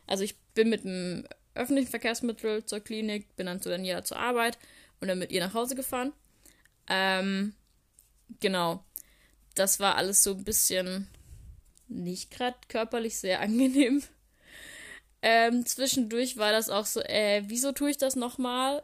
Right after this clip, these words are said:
Wieso, ähm, tue ich mir das an?“ Ich mein, vermutlich werde ich's in sechs Wochen und dann auch in zwölf Wochen wieder tun und mich wieder beschweren, dass es äußerst weh tut.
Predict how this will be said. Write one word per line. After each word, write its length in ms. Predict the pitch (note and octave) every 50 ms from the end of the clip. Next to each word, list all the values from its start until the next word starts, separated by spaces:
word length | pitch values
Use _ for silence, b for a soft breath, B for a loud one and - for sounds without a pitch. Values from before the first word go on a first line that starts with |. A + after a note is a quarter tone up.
| - _ _ _ _ -
Wieso, 580 | - G3+ G#3 A3 A#3 B3 C4 C4 C4 C4 C4 -
ähm, 480 | - - G#3+ A3+ A#3 A#3 A#3 A#3+ A#3 A#3 -
tue 140 | - - A#3+
ich 120 | B3 -
mir 100 | A#3+ A3+
das 260 | A3 G#3+ A#3 - - -
an?“ 380 | - - G#3 A3+ B3+ D4 D4 - - _ _ _ _ _ _ _ _ _ _ _ _ - - - - - - _ _ -
Ich 140 | A3 A#3
mein, 400 | A3 A3 G#3+ A3 A#3 A3+ - A3
vermutlich 460 | A3 G#3+ A3 A#3+ C4+ B3+ C#4+ C#4+ C#4 -
werde 180 | A3+ A3+ A3+
ich's 100 | B3 -
in 120 | - A3 G#3+
sechs 220 | G#3 G3+ - -
Wochen 320 | G#3 G#3 G#3 A#3+ A#3 A#3
und 220 | - - G#3 G#3 G3+ - -
dann 200 | G#3 G3+ G3+ F#3+
auch 200 | - F#3 F#3+ G3
in 80 | F#3
zwölf 280 | F3+ - G#3 A3 A3+ A3+
Wochen 280 | G#3+ G#3+ G#3 G#3 G#3 G3+
wieder 240 | B3 C#4+ C#4+ C4+
tun 320 | - - C#4 C#4+ C#4 C#4+ C#4+ B B B B B B B B - - -
und 80 | - G3+
mich 220 | G3+ G3+ G3 -
wieder 240 | A3 A#3 C4 C4 C4
beschweren, 420 | B3+ C4 - - A#3+ A3+ A#3 A#3+
dass 140 | A#3 A3+ -
es 140 | - - -
äußerst 380 | - G#3 A#3 - C4 B3+ - -
weh 180 | A3+ B3 C4
tut. 400 | B3+ - - C4+ C#4+ F4 - -